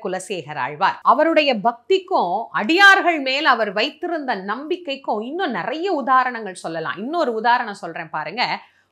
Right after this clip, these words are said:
ஒரு முறை ராமருக்கு உற்சவம் நடந்துகிட்டு இருக்கு. அழகா, அற்புதமா ராமரை அலங்காரம் பண்ணி வச்சிருக்கிறாங்க மண்டபத்துல. அடியார்கள்லாம் வர்றாங்க, பக்தர்கள்லாம் வர்றாங்க, எல்லாரும் மன்னாதி மன்னர்கள்லாம் வந்து கொலுவீட்டு இருக்கிற ராமனை பார்த்து கும்பிட்டு போறாங்க.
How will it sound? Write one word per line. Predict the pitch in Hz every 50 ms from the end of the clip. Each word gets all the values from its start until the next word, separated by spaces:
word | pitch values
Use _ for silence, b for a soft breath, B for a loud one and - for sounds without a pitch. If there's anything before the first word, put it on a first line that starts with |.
| _ -
ஒரு | 302 370 392 339
முறை | 302 302 339 359 285
ராமருக்கு | 247 233 220 254 339 359 349 262 262 - 302 254
உற்சவம் | 240 214 - - - 240 220 233 233
நடந்துகிட்டு | 196 180 185 185 180 170 143 - - 123
இருக்கு. | 120 - - - - - _ _ _ _ _ _ _ -
அழகா, | 165 180 196 226 254 285 311 330 349 359 339 294 285 359 294 208 - - - -
அற்புதமா | 220 240 233 - - _ - 349 - 370 370 381 381 349
ராமரை | 294 247 233 233 254 277 302 294 254 277 285
அலங்காரம் | 240 214 233 269 320 339 330 330 311 302 269 254 226 196 185
பண்ணி | 208 262 269
வச்சிருக்கிறாங்க | 214 170 - - 233 214 - 202 190 160 165 202 269 269 233
மண்டபத்துல. | 170 185 196 185 208 165 151 - - 156 151 - - _ _ _ _ _ _ _ -
அடியார்கள்லாம் | 180 196 240 254 254 247 254 262 240 247 254 254 254 262 269 277 262
வர்றாங்க, | 254 262 269 262 262 262 262 254 254 226
பக்தர்கள்லாம் | 196 185 - - - 240 240 208 233 226 233 247 254 277 277 262
வர்றாங்க, | 254 254 254 247 247 254 247 240 240 214
எல்லாரும் | 185 165 190 214 220 233 247 262 302 330 330 247 202
மன்னாதி | 185 190 214 233 240 247 269 311 339 359 320
மன்னர்கள்லாம் | 277 233 247 269 269 262 247 247 233 233 247 277 320 302
வந்து | 240 233 247 294
கொலுவீட்டு | 247 202 226 220 240 269 254 277 285 277 - 320
இருக்கிற | 311 302 311 - 254 220
ராமனை | 196 190 190 208 233 269 247 226 190
பார்த்து | - 190 196 220 214 - 302
கும்பிட்டு | - 254 247 247 254 254 - 254 262
போறாங்க. | 190 165 160 165 165 170 180